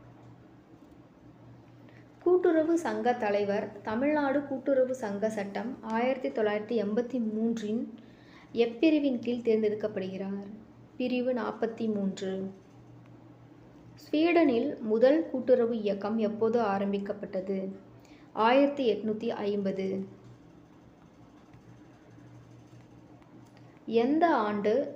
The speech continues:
கோஆபரேட்டிவ் வான்பட் அமைப்பு ஸ்வீடனில் ஆரம்பிக்கப்பட்டது? ஆயிரத்தி எட்நூத்தி தொண்ணூத்தி ஒன்பது. சீனாவின் முதல் கூட்டுறவு சங்கங்களின் இயக்கம் எது? யாங் டிஷி சங்கம்.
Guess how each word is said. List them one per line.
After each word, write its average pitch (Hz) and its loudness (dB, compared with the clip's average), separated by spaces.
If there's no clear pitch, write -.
கோஆபரேட்டிவ் 226 2
வான்பட் 254 2
அமைப்பு 214 0
ஸ்வீடனில் 240 2
ஆரம்பிக்கப்பட்டது? 202 -2
ஆயிரத்தி 226 2
எட்நூத்தி 220 -4
தொண்ணூத்தி 208 -2
ஒன்பது. 196 -2
சீனாவின் 269 0
முதல் 254 2
கூட்டுறவு 240 0
சங்கங்களின் 208 -4
இயக்கம் 226 0
எது? 196 0
யாங் 233 0
டிஷி 269 -6
சங்கம். 202 -4